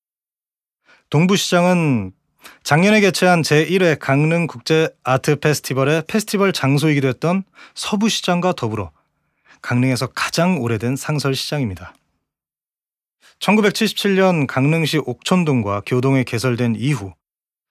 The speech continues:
현재는 재건축에 대한 논의가 이루어지고 있기도 합니다. 시장의 일, 이 층에는 잡화, 청과 식품, 식당 등 판매점들이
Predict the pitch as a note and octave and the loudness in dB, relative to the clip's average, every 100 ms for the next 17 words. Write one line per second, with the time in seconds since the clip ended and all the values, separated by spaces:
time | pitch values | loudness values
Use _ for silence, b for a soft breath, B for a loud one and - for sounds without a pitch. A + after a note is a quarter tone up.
0 | _ C#3+ C3+ C3+ C3 F2+ - _ _ _ | _ -2 0 2 0 -2 -10 _ _ _
1 | - - B2+ D#3 D3+ D3+ C#3+ C#3 D3+ A2+ | -10 -4 0 2 0 0 2 2 2 0
2 | G#2+ A2+ D3 - _ _ _ A#2 A#2 G2 | -2 -2 -4 -6 _ _ _ -4 -2 -2
3 | F#2 G2+ - A2+ - A2 G#2+ C3 F#2+ - | -6 -10 -10 -14 -10 -8 -6 -6 -8 -16
4 | - _ _ _ _ _ _ _ _ B | -20 _ _ _ _ _ _ _ _ B
5 | B B E3 E3 E3+ D3+ E3+ F3 D#3 D3+ | B B 0 2 2 0 0 0 0 2
6 | E3 E3 - C3 - C#3+ C#3+ - D#3+ D#3 | 0 -2 -2 -4 0 -2 -2 -2 -2 0
7 | D3+ D3+ - - - F3 F#3 - - F#3 | 0 -2 -4 -8 -4 -2 -2 -6 -4 -2
8 | E3+ F3 F3+ - - G3+ F#3 C3 G2 F#2+ | 0 -2 -6 -8 -2 0 0 -2 -4 -8
9 | G#2+ | -12